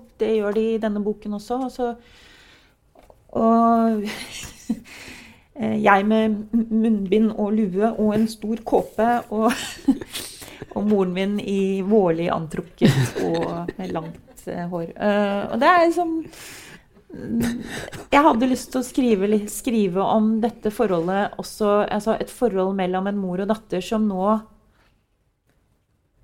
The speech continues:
altså, de er så, de er på en måte begge blitt så gamle. Eh, <laughs> altså,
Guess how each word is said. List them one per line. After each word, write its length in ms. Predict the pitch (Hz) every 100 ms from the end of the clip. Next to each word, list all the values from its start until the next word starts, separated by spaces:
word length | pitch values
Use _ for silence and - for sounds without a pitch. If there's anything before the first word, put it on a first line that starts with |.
| _ _ _ _ _ _ -
altså, 220 | 196 233
de 140 | 247 233
er 140 | 196
så, 220 | - 240 233 220 - -
de 200 | - 214
er 100 | 247 240
på 100 | 277
en 60 |
måte 140 | 285 247
begge 420 | - - 147 151
blitt 160 | 165 -
så 80 | 180
gamle. 360 | 185 185 214 403 440 - - -
Eh, 480 | 269 285 285 285 254 226 254 - - 185 - - -
<laughs> 960 | - - 320 - - - - - _ -
altså, 300 | 285 311